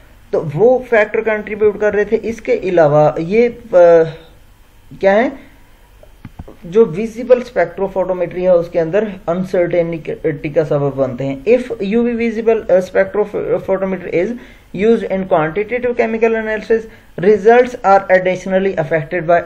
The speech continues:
uncertainty sources। जो क्या होंगे, nature of the compound की वजह से आ रहे होंगे Solution के, अ, अंदर। जैसे हमने hydrogenous solution देखे हैं उनके अंदर uncertainty आ रही है।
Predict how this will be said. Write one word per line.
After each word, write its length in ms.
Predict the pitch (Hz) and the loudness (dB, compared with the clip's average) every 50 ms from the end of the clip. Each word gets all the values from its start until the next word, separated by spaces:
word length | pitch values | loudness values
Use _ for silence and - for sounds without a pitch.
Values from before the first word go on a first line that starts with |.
| - 156 | -2 -4
uncertainty 1000 | 160 156 156 151 147 165 151 151 147 147 156 151 151 151 151 143 143 151 147 - | -4 -4 -4 -4 -2 0 0 0 0 0 0 -2 -2 -4 -6 -6 -6 -8 -8 -6
sources। 420 | 156 135 135 131 131 - 147 135 131 - - - - - - - - - - - - - - - - - - - - - - - - 151 | -6 -6 -6 -6 -6 -6 -6 -6 -6 -8 -16 -20 -20 -20 -20 -20 -20 -20 -20 -20 -20 -20 -20 -20 -20 -20 -20 -20 -20 -20 -20 -12 -8 -4
जो 220 | 151 147 196 202 | -2 0 0 0
क्या 200 | 196 214 214 214 | 2 4 4 4
होंगे, 380 | 220 220 214 208 247 285 269 - - - | 4 4 4 4 4 4 2 0 -10 -6
nature 320 | 180 185 196 202 196 233 226 | -2 0 0 2 2 2 2
of 100 | 220 214 | 2 2
the 160 | 220 214 202 | 2 0 0
compound 460 | 214 196 175 - 175 170 160 160 151 | 0 -2 -2 0 0 0 0 -2 -6
की 80 | - 170 | -6 -4
वजह 200 | 170 160 170 165 | 0 2 2 2
से 160 | 165 - 175 | 2 2 2
आ 160 | 143 131 131 | 4 4 2
रहे 120 | 127 135 143 | 2 0 0
होंगे 180 | 147 147 160 | 0 -2 -2
Solution 420 | 151 - 165 160 160 151 175 165 160 | -2 -4 -4 -4 -4 -4 -6 -6 -6
के, 80 | 147 160 | -4 -2
अ, 480 | 156 143 143 - - 151 151 147 - - | -2 -4 -4 0 2 2 4 4 2 0
अंदर। 220 | 143 147 156 147 | -2 -2 -2 0
जैसे 320 | 143 165 160 156 156 190 | 2 2 2 2 2 -2
हमने 200 | 170 156 151 156 | -2 -2 -2 -2
hydrogenous 580 | 156 160 147 135 139 139 139 151 147 147 147 143 | -2 0 -2 0 -2 -2 -2 -2 -2 -2 -2 -2
solution 340 | 156 143 143 143 160 151 143 | -2 -4 -4 -2 -4 -4 -2
देखे 220 | 139 139 135 - | -4 -4 -4 -4
हैं 80 | 156 151 | -4 -4
उनके 260 | 147 147 143 143 151 | -2 -4 -2 -2 -2
अंदर 220 | 147 143 165 170 | 0 0 0 -2
uncertainty 1120 | - - - - 147 143 143 143 143 147 143 156 135 131 123 123 123 127 131 123 131 127 127 | -2 -2 -2 2 2 4 2 2 0 -2 0 0 0 0 0 -4 -4 -4 -6 -6 -6 -4 -2
आ 120 | 117 110 | -2 -2
रही 160 | 110 117 120 | -4 -4 -6
है। 140 | 127 131 131 | -8 -8 -10